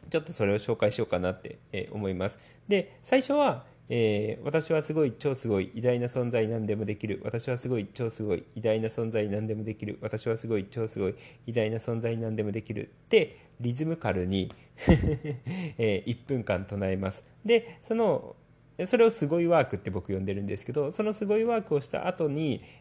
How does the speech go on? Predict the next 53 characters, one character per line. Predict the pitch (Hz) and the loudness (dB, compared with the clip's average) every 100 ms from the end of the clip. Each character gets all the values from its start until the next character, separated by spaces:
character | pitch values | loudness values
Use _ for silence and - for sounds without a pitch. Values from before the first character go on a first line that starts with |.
| - | -2
え | 127 113 117 110 110 113 | 4 4 4 0 -2 -4
ー、 | |
す | 135 - | -4 0
ぐ、 | 139 92 - - - - | 4 2 0 -20 -20 -6
え | 110 101 110 - | -2 -2 -4 -6
ー、 | |
次 | 156 156 | -2 4
は | 117 95 | 4 4
二 | 117 | -2
分 | 110 156 | -2 -4
間、 | 123 113 139 123 - - - | 0 0 0 -2 -6 -20 -8
え | 117 107 101 - | -4 -4 -4 -8
ー、 | - - - - - - | -14 -20 -20 -20 -20 -4
貢 | 180 170 | -2 2
献 | 175 170 | 2 2
楽 | 170 165 | 0 0
し | - 143 | -2 -4
い、 | |
貢 | - 113 | 0 -2
献 | - 117 | 0 -2
大 | 113 113 | 0 0
好 | 107 | -2
き、 | - | -8
成 | 101 120 | -6 -4
長 | 113 113 113 | -4 -4 -2
楽 | 107 | -4
し | 107 110 | -4 -6
い、 | |
成 | 104 98 | -4 -4
長 | 98 104 | -4 -4
大 | 98 98 | -2 -2
好 | 98 | -2
き、 | - | -8
貢 | 107 - 123 | -10 -6 -4
献 | 127 120 | -4 -4
楽 | 120 117 | -4 -4
し | - 104 | -4 -6
い、 | |
貢 | - 107 | -4 -6
献 | - 101 | -2 -2
大 | 95 101 | 0 -2
好 | - | -2
き、 | 107 | -8
成 | - 107 | -4 -4
長 | 101 110 | 0 -2
楽 | 107 110 | 0 -4
し | - 101 | -2 -4
い、 | |
成 | 98 98 | -2 -6
長 | - 90 | -4 -4
大 | - - | -2 -4
好 | - | -6
き、 | 101 | -10